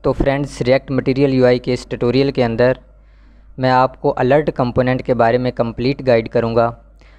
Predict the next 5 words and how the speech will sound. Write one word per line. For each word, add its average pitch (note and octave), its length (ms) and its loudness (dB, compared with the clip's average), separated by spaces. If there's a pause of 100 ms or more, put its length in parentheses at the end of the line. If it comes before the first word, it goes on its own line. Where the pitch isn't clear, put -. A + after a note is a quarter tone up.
(140)
लास्ट B2+ 520 0
वीडियो C#3 300 0
के C#3+ 120 -2
अंदर C3 440 2 (600)
हमने C3 540 -2